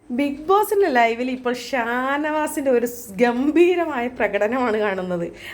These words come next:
അനുമോളെ ഇട്ട് വധിച്ചു വല്ലാറാക്കി. എന്താ സംഭവം എന്നല്ലേ? ആ, ഏ, നമ്മുടെ നൂറയും, ഏ, അതുപോലെ തന്നെ സാബുമാനും ജയിലിൽ കിടക്കണേണ്. അതിൻ്റെ അടുത്ത് വന്ന്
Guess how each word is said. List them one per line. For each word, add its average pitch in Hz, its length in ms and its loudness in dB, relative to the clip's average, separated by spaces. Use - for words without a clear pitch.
അനുമോളെ 254 760 2
ഇട്ട് 277 200 -4
വധിച്ചു 208 560 -2
വല്ലാറാക്കി. 196 720 0
എന്താ 220 220 -2
സംഭവം 262 320 -4
എന്നല്ലേ? 208 300 -2
ആ, 180 140 -6
ഏ, 185 260 0
നമ്മുടെ 202 300 -2
നൂറയും, 214 680 0
ഏ, 185 100 -8
അതുപോലെ 185 380 0
തന്നെ 185 120 0
സാബുമാനും 196 760 -2
ജയിലിൽ 196 320 0
കിടക്കണേണ്. 180 560 -4
അതിൻ്റെ 190 220 -4
അടുത്ത് 190 280 -2
വന്ന് 180 300 0